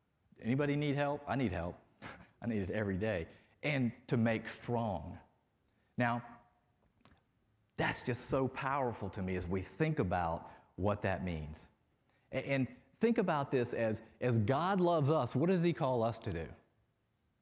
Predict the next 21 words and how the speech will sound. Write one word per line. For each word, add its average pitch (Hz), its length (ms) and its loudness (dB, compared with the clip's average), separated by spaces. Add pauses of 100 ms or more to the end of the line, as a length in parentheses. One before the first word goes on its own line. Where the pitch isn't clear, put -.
(640)
Love 123 400 2
other 135 200 2
people, 180 420 0
right? 117 340 0 (420)
And 139 120 2
so 127 300 2 (680)
we 170 220 6
can't 165 320 0
love 120 500 2
like 104 240 0
God 107 280 2
does, 123 260 0
but 110 180 -2
the 104 120 2
idea 104 460 2
is 92 240 -2
we're 92 160 -2
to 85 120 -8
strive 104 520 -4
for 117 120 -8
that. 123 340 -4